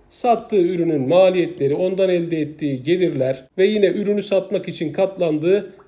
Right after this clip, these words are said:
giderlerin sonucunda elinde kalan cash miktarını ifade ediyoruz. Onu da nasıl buluyormuşuz Metin hocam? ebit, yani earning before interest and tax, ki onun diğer ismi de neydi Metin hocam?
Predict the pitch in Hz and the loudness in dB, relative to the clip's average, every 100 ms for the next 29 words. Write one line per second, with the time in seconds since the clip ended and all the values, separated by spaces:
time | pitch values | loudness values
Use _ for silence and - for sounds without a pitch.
0 | 139 185 196 190 185 170 151 - 196 185 | -10 2 4 6 4 0 0 0 2 4
1 | 180 170 170 185 214 214 - - 196 196 | 2 0 2 2 2 0 -18 -4 0 0
2 | 190 180 - 156 185 220 - 190 - 143 | 0 -2 0 0 0 0 -4 -4 -4 -8
3 | 131 135 127 123 - 120 117 113 113 - | -4 -4 -4 -6 -8 -8 -8 -10 -14 -18
4 | - _ _ - 226 285 247 269 269 240 | -20 _ _ 2 4 6 4 4 0 -2
5 | 220 202 180 - 165 165 - 160 139 170 | 2 2 2 -2 -4 -4 -2 -2 0 0
6 | 247 - _ 240 254 240 240 - - - | -2 -8 _ -2 0 0 -4 -10 -14 -2
7 | 196 208 214 214 202 202 190 202 202 214 | 2 4 4 4 -2 -6 -2 0 -2 -6
8 | 190 196 190 185 190 170 180 180 - - | -4 -2 -2 -2 -4 -2 -2 -4 -6 -16
9 | _ - 202 202 190 202 196 190 - 185 | _ 2 4 4 4 2 2 2 -2 0
10 | 185 214 185 165 147 151 135 151 208 | 2 2 2 0 0 0 -2 0 -2